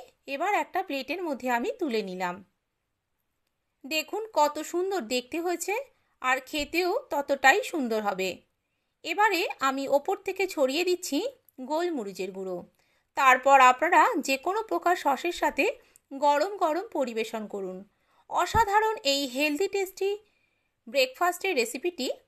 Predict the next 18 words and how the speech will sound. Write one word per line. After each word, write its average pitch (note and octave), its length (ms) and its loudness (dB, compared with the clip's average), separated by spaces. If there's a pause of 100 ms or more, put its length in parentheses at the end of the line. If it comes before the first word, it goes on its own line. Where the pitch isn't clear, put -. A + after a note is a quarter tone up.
(160)
যদি E4 400 -4
আপনাদের C4 440 0
ভালো C#4+ 300 0
লেগে D#4 240 -2
থাকে, D#4+ 320 -2 (460)
তাহলে C#4+ 340 -2
প্লিজ E4+ 320 -2 (120)
একটা C4 280 -4
লাইক A3+ 360 6
করবেন D4+ 320 -2 (360)
এবং B3+ 220 -2 (140)
কমেন্ট C#4 340 0
করে A4 220 -2
জানাবেন C#4+ 460 4 (120)
আপনাদের A#3+ 440 -2
রেসিপিটি E4+ 480 -4 (240)
কেমন A3+ 340 -4
লাগলো। F#3 340 -6